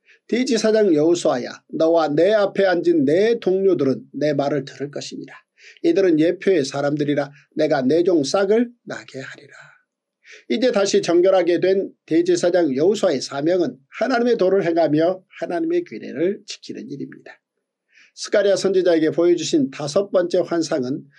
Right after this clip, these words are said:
순금 등잔대와 두 감람나무 환상입니다. 이는 하나님의 영이 스룹바벨과 여호수아에게 능력 주심을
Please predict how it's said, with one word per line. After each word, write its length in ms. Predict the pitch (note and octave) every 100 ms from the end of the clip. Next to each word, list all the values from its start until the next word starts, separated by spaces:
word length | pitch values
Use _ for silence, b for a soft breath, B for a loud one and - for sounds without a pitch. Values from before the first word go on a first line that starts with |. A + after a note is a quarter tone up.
| b b
순금 560 | - A#3+ A#3 A#3 A3
등잔대와 840 | - D3+ D#3 D#3+ D3 D#3+ E3+ E3+ -
두 240 | - G#3+ G3+
감람나무 800 | D3 C3 C3+ D#3 C3+ G#2+ D3 F3
환상입니다. 540 | F3+ E3 E3 - - - _ _ _ -
이는 420 | E3+ E3+ D#3 C3 B B B
하나님의 480 | G3 G#3+ A#3+ A#3
영이 300 | F#3 F3+ E3+
스룹바벨과 800 | D#3+ G3+ G#3+ G#3+ F#3+ G3 G3 E3+
여호수아에게 840 | D3 E3+ F3 D#3+ A#2 G#2+ D#3 G3 G#3 -
능력 460 | C3 D#3 G3 G#3 -
주심을 440 | D#3+ C#3+ F#3+